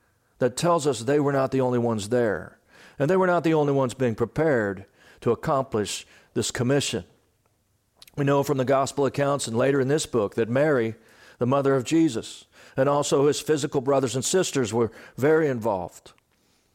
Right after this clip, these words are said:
Additionally, Paul tells us there were at least five hundred eyewitnesses, eyewitnesses to the resurrection, believers at this point. People who had experienced the risen Christ and who had,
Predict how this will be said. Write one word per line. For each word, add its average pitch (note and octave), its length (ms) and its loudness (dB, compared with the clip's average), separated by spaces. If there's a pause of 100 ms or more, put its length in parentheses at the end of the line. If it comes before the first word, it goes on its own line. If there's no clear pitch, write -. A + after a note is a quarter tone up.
(240)
Additionally, D3+ 500 2
Paul E3 280 0
tells D3 280 0
us C3+ 140 -2
there E3+ 140 2
were E3 140 4
at C#3 60 2
least C#3 180 0
five D3+ 400 -2
hundred C3+ 440 0
eyewitnesses, B2 960 -2 (360)
eyewitnesses D3 640 0
to D3 100 -2
the B2 80 0
resurrection, B2 800 0
believers C#3 680 0 (200)
at B2+ 180 -2
this C3+ 180 0
point. D3+ 560 -4 (840)
People E3 300 2
who C#3+ 80 4
had B2+ 80 2
experienced E3 800 -2
the B2 80 -2
risen B2 280 0
Christ D#3 500 -2
and C3 100 0
who B2 60 0
had, A2+ 140 -2